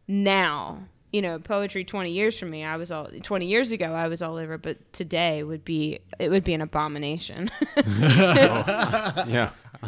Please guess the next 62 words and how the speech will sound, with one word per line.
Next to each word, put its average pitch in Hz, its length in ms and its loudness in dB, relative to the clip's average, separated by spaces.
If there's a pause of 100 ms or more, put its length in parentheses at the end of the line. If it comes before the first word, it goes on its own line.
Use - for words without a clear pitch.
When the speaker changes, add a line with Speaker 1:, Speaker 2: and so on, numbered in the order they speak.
(280)
Speaker 1:
And 254 120 0
my 247 80 8
Speaker 2:
I - 20 4
Speaker 1:
mother 247 260 10
would 233 100 8
be 220 120 2
really 214 460 10
sad 214 340 10
to 233 80 6
see 240 180 12
me 240 160 12
go 247 220 12
back. 214 1200 8
<laughs> - 200 -4 (1160)
Speaker 2:
Oh, 135 140 6
yeah. 87 240 4 (320)
Oh, 113 120 -2
yeah. 85 220 -6 (160)
I, 123 200 0 (100)
I 127 140 4
wrote 120 180 4
a 101 80 -2 (260)
poem 101 220 -4
when 92 80 -4
I 90 80 -4
was 87 80 -6
in 87 80 -8
high 92 80 -4
school 95 220 -10
that 87 100 -6
actually 87 300 -8
won 87 160 -8
an 82 80 -8
award, 87 340 -4
and 78 140 -10
I 90 80 -6
look 87 180 -6
back 87 240 -6
at 85 80 -8
it 85 80 -8
and 82 220 -12
wonder 85 220 -8
how 82 200 -10
it 85 80 -14
won 90 420 -10
anything. 98 500 -12
<laughs> - 400 -10 (440)
Because 180 480 8
you're - 120 12
in 160 60 6
high 165 140 6
school. 339 360 2
Everybody 294 580 2
writes 98 240 2
that - 80 2
Speaker 1:
Yeah. - 80 2
Speaker 2:
kind 95 120 -2
of 92 60 -10
poetry - 280 -6
in 175 60 -8
high 110 140 -8
school. - 100 -16